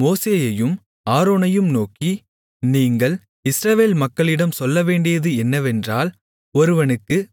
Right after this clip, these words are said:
விந்து கழிதல் உண்டானால், அதினாலே அவன் தீட்டானவன். அவனுடைய மாம்சத்திலுள்ள விந்து ஊறிக்கொண்டிருந்தாலும், அவன் விந்து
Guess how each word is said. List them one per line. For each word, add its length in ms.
விந்து 300
கழிதல் 460
உண்டானால், 720
அதினாலே 720
அவன் 300
தீட்டானவன். 680
அவனுடைய 580
மாம்சத்திலுள்ள 880
விந்து 480
ஊறிக்கொண்டிருந்தாலும், 1200
அவன் 340
விந்து 440